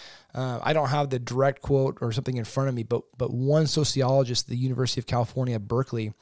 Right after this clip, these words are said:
uh, said in, in Japan, there was a movement of people that came in the early, or sorry, late eighteen hundreds called Christians.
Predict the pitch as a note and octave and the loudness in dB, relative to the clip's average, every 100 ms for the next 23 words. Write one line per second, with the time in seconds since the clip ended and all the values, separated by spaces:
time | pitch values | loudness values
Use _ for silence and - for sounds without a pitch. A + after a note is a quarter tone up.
0 | - - - - _ C3 B2 A2 - - | -16 -16 -18 -20 _ -4 -2 -2 -2 -2
1 | D3 C3+ B2 A#2 C#3 B2+ A#2 - C3+ D#3 | 2 2 0 -4 -4 -4 -2 0 2 2
2 | C#3 B2 A2+ A2+ A#2+ C3 D#3 E3+ C3 - | 2 0 0 -2 -2 2 2 2 -2 -4
3 | - - _ _ _ - A#2+ A2+ A2 - | -8 -12 _ _ _ -8 -6 -4 -6 -10
4 | - E3+ E3+ C3 A#2+ B2 - D3 C#3 A#2+ | -4 -2 -2 -2 -4 -4 -2 0 0 -2
5 | A2+ A2+ - C#3 D3+ D3+ C#3+ C3+ B2+ B2 | -2 -4 -4 -2 0 0 -2 -2 -4 -4
6 | A#2+ A#2 B2+ C#3+ - C#3 - B2 - C3+ | -2 -2 0 0 -2 -4 -4 -6 -4 -4
7 | B2 A2 - A#2+ - D3+ - A#2+ G2+ - | -6 -6 -6 -6 -4 -4 -4 -6 -8 -10